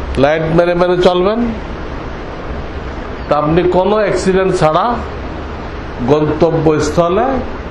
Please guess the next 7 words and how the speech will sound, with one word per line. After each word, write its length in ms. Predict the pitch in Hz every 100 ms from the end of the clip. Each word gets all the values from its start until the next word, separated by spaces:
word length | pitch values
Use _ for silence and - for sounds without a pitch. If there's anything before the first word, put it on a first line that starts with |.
| - -
পৌঁছে 280 | 143 135 117
যাবেন। 500 | 101 95 92 - - - - - - - - - - - - - - - - - - - - - - - - - - -
আর 100 | 123
লাইট 480 | 127 143 180 190 -
ছাড়া 220 | 190 196
যদি 220 | 196 196
যান, 440 | 185 208 240 240